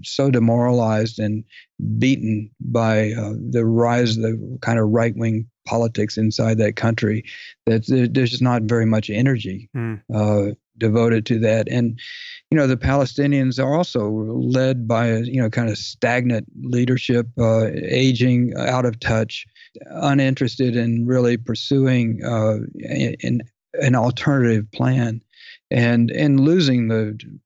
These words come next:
Speaker 1: patience of the rest of the world. And I, you know, I think honestly, you know, when John Kerry started, uh, the, his efforts to bring about a two-state solution, he said quite openly,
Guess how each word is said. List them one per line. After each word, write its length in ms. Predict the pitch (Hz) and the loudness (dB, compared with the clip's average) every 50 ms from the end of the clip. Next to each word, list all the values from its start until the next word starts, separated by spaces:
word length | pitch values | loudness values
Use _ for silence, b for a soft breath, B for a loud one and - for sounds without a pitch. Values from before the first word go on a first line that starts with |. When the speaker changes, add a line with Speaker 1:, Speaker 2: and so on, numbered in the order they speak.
| _ _ _ | _ _ _
Speaker 1:
patience 520 | - 135 139 139 - - 107 98 - - - | -2 0 0 0 0 -4 -6 -8 -8 -10 -10
of 260 | - - 120 117 113 | -8 -6 -4 -2 -2
the 80 | 113 | -2
rest 320 | 107 113 117 117 113 - - | 0 0 0 0 -2 -6 -4
of 60 | 107 | -2
the 60 | 107 | 0
world. 420 | 113 113 117 123 127 120 117 127 127 b b b b b b b _ - | 2 2 2 2 2 0 0 -2 -4 b b b b b b b _ -2
And 300 | - 156 156 165 160 156 | 0 2 2 4 4 2
I, 100 | 151 151 | 2 2
you 180 | 160 160 175 | 2 2 2
know, 100 | 180 165 | 2 0
I 40 | 156 | 0
think 220 | 151 - 147 143 - _ _ _ _ _ - | 0 0 -2 -2 -4 _ _ _ _ _ -4
honestly, 480 | 135 143 147 147 - - 135 135 131 | -2 0 0 0 0 0 0 2 2
you 420 | 127 127 123 120 117 120 139 143 127 | 4 2 2 0 -2 -2 -4 -4 -2
know, 280 | 120 110 110 113 113 113 120 - _ _ _ _ | -2 -2 -2 -2 -4 -6 -10 -14 _ _ _ _
when 300 | - 143 139 139 127 120 | -6 -2 0 2 2 2
John 320 | 113 127 123 127 131 131 127 | 2 2 2 2 2 2 2
Kerry 340 | - 135 131 131 131 127 123 | 2 2 2 2 2 2 0
started, 600 | - - - 127 127 127 123 123 120 110 117 - _ B B B B B B _ - | 0 -2 0 0 2 2 2 0 0 -2 -4 -10 _ B B B B B B _ -4
uh, 380 | - 120 117 117 113 113 110 110 | 0 2 2 4 4 2 2 0
the, 260 | 110 110 120 120 113 - - | 0 -2 -4 -4 -6 -8 -12
his 300 | 123 - 131 120 107 - - _ - | -6 -2 -2 -2 -2 -4 -8 _ -4
efforts 360 | - 131 123 - 120 120 - - | -4 -4 -2 -2 -4 -6 -6 -6
to 160 | - 120 107 110 127 117 - 131 - _ _ | -4 -4 -4 -4 -8 -12 -16 -18 -20 _ _
bring 220 | - 131 123 127 123 | -2 0 2 2 2
about 320 | 117 110 120 117 117 113 | 2 2 2 2 2 0
a 40 | 110 | 0
two-state 480 | 107 - - 113 113 - 127 120 113 117 | 0 -2 -2 -2 0 0 0 0 0 -2
solution, 760 | - - 117 113 117 120 117 117 - 110 110 110 110 - _ _ _ _ _ _ _ _ _ _ _ _ _ _ _ _ - | -2 0 0 2 2 2 2 0 0 -2 -2 -2 -4 -8 _ _ _ _ _ _ _ _ _ _ _ _ _ _ _ _ -4
he 240 | - 139 139 127 123 | 0 2 2 4 2
said 540 | 113 - - 147 147 147 123 110 110 117 - | 0 0 0 0 2 2 2 0 -2 -4 -4
quite 260 | - 117 113 113 107 | -2 0 0 0 0
openly, 560 | 117 110 107 - 120 107 101 104 117 120 - | 0 0 0 -2 -2 -2 -6 -8 -10 -12 -16